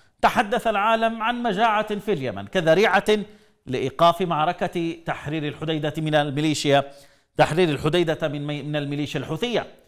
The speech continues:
وهذا ما تحقق حتى الآن. تقارير كثيرة تقول اليوم إن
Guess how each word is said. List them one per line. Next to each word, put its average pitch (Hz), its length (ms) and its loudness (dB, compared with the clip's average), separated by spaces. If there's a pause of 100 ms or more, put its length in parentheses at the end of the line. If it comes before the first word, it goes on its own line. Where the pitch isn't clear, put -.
(320)
وهذا 156 360 2
ما 147 200 0
تحقق 196 640 0
حتى 151 380 0
الآن. 107 580 -2 (480)
تقارير 147 540 -2
كثيرة 196 400 2
تقول 202 360 4
اليوم 240 440 4 (400)
إن 131 440 2